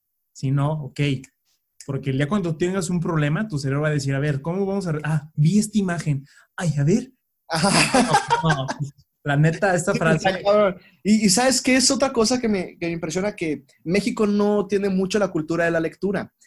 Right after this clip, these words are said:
Speaker 2: Y, o ese es otro, ese es otro, otro, eh, o-, otra piedrita pa cae-,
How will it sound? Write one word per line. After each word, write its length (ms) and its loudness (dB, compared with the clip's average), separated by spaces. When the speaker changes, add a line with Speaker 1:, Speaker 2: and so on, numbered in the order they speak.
Speaker 2:
Y, 200 -4
o 140 0
ese 140 2
es 80 0
otro, 280 0
ese 280 4
es 100 0
otro, 380 0
otro, 600 2
eh, 380 -2
o-, 220 -2
otra 300 0
piedrita 560 0
pa 140 0
cae-, 300 -4